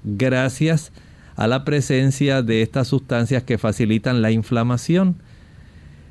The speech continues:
Si además de esto se le puede ayudar con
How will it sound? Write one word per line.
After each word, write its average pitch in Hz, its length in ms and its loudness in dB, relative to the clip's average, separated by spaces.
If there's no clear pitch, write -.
Si - 280 -2
además 123 400 2
de 147 280 2
esto 160 300 0
se 131 140 -2
le 110 140 0
puede 117 240 2
ayudar 131 560 2
con 156 520 2